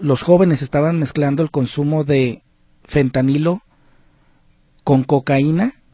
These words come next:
o con otro tipo de sustancias, y que incluso le metían hasta raticida a los criminales narcotraficantes para abaratar el, el costo y venderlos a un costo, ese sí, mayor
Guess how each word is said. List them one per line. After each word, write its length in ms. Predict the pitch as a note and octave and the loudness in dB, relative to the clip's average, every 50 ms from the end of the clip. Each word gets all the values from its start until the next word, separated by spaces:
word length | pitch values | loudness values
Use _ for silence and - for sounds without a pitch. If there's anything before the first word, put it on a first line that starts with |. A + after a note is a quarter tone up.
| _ _ _ _ - _ - | _ _ _ _ -20 _ -10
o 140 | - B2+ | -8 -6
con 160 | - C#3+ C3 C#3 | -4 -2 -2 -2
otro 180 | C3 - - | -2 -2 -4
tipo 360 | - D#3+ D3 - - E3 E3 | -2 -4 -6 -4 -2 -2 -2
de 220 | D3 D3+ C#3+ C3 A#2+ | 0 0 0 0 -2
sustancias, 840 | - - C3 - - - D#3+ E3 E3 - - D3 A#2+ - - - - _ _ _ _ _ _ _ _ _ _ _ _ _ _ _ _ _ _ | -4 -8 -12 -10 -4 -2 0 0 0 -2 -4 -6 -6 -8 -10 -16 -18 _ _ _ _ _ _ _ _ _ _ _ _ _ _ _ _ _ _
y 100 | - D#3 | -6 -4
que 120 | C#3 - D#3 | -2 -2 -4
incluso 300 | C#3 - D#3+ D#3+ - A#3 | -4 -4 -4 -2 -2 0
le 100 | A3 G3 | 0 0
metían 300 | E3 C3+ - C3+ C#3+ E3+ | 0 -2 -4 -4 -6 -6
hasta 220 | F3+ - - G3 | -6 -4 -2 -4
raticida 640 | - C#3 C3 - - A#2 - - E3 F3 F#3 G#3 F#3+ | -2 -2 -4 -6 -8 -10 -8 -6 -4 -2 0 0 0
a 40 | D#3 | 0
los 400 | C#3 C3 B2+ A#2 - - - - - | 0 0 -2 -4 -6 -10 -14 -14 -8
criminales 800 | - C3+ C3 C3 C3 B2+ C3 C#3 D3 D#3+ F3 E3+ E3+ - - - | -6 -4 -2 -2 -2 0 0 0 0 0 -2 -2 -2 -6 -10 -8
narcotraficantes 960 | E3 C3+ B2 - - B2 - B2 A#2+ - A#2+ A2+ - C3 C3 C3 - E3+ - | -6 -6 -6 -6 -6 -6 -6 -6 -6 -6 -6 -6 -6 -4 -6 -6 -6 -10 -8
para 200 | - D3 C3 A#2+ | -6 -4 -4 -4
abaratar 440 | A#2 A#2+ A2+ A2+ A2 - C3 B2+ B2+ | -4 -6 -6 -8 -8 -6 -4 -2 -2
el, 380 | D3 D3+ D3 C#3+ C3+ B2 A2+ - _ _ - - - - - | -2 -2 -2 -4 -6 -6 -8 -10 _ _ -20 -20 -20 -18 -10
el 180 | - C3 B2 - | -8 -8 -6 -6
costo 400 | - D3+ C#3+ B2+ - - F#3 F3 | -4 -4 -4 -4 -4 -4 -2 -2
y 60 | E3 | -2
venderlos 640 | C#3 C3 A#2 A#2+ A#2+ C3 C3 C3 D3+ D#3 - - | -2 -2 -4 -4 -4 -4 -4 -4 -4 -4 -4 -4
a 200 | C3 A2+ G2 G2 | -6 -6 -6 -6
un 140 | A2+ C3 C3+ | -6 -6 -4
costo, 320 | - D#3+ C#3 B2+ - - E3+ | 0 0 0 0 0 -2 -2
ese 180 | - - C#3 | -2 -2 -6
sí, 120 | - C#3+ B2+ | -6 -4 -4
mayor 440 | B2 A#2 A2 C3 D#3 D3+ C3 - | -4 -4 -2 -2 -2 -2 -4 -8